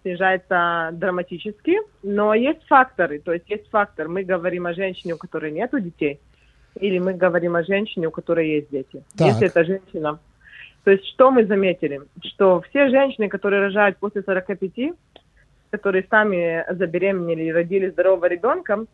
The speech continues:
Speaker 1: они из двух секторов в основном в Израиле. Либо, а, харидим, либо аравим. Какое объяснение? Потому что эти женщины, <laughs> они все время рожают. То есть, как бы, беременность и роды,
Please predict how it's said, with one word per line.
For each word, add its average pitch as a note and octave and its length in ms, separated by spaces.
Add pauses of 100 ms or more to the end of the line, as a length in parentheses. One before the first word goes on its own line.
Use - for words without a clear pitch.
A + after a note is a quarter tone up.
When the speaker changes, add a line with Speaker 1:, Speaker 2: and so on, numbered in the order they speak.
(340)
Speaker 1:
они B3+ 340
из B3+ 80
двух C4+ 300
секторов F3+ 440
в D3+ 40
основном D#3 460
в D#3 60
Израиле. C#3+ 480 (140)
Либо, F3 520 (200)
а, E3 540
харидим, F#3 640 (360)
либо D#4 540
аравим. G#3+ 680 (880)
Какое C4 360
объяснение? D#3+ 600
Потому G#3+ 340
что C4+ 140
эти A#3+ 200
женщины, A#3+ 640
<laughs> - 60
они A3+ 220
все - 180
время G#3 360
рожают. D#3 480 (220)
То B3+ 180
есть, A#3+ 180
как A#3+ 200
бы, A#3+ 120
беременность A3 600
и G#3+ 60
роды, A3 440